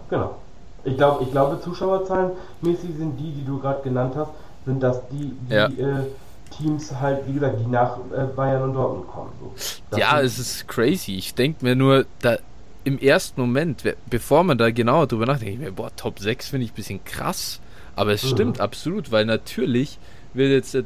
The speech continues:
Speaker 2: bei Leipzig, Leverkusen, Mainz, die ich, also Mainz ist alles okay, aber die sind natürlich kleiner.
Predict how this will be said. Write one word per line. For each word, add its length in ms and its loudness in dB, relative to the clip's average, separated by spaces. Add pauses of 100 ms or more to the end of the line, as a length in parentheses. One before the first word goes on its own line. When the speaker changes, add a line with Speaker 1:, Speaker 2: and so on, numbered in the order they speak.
Speaker 2:
bei 360 6
Leipzig, 760 0
Leverkusen, 1040 -2 (320)
Mainz, 880 0 (100)
die 240 0
ich, 280 -2
also 240 2 (140)
Mainz 260 -2
ist 120 -4
alles 220 2
okay, 280 2
aber 180 4
die 80 -2
sind 140 0
natürlich 280 0
kleiner. 380 -4